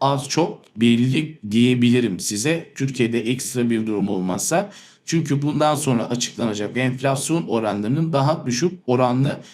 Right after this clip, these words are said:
açıklanacağını düşünüyorum. Ağustos'ta daha düşük, Eylül, Ekim, Kasım öyle yüzde birler civarında enflasyon açıklanır.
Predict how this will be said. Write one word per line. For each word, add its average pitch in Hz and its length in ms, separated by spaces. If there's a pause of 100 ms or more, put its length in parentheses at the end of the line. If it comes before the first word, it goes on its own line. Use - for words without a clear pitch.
(220)
açıklanacağını 135 920
düşünüyorum. 107 640 (300)
Ağustos'ta 139 640
daha 110 260
düşük, 139 460 (420)
Eylül, 135 520
Ekim, 127 380
Kasım 127 460
öyle 104 260 (280)
yüzde 123 440
birler 131 400
civarında 107 400
enflasyon 135 520
açıklanır. 147 540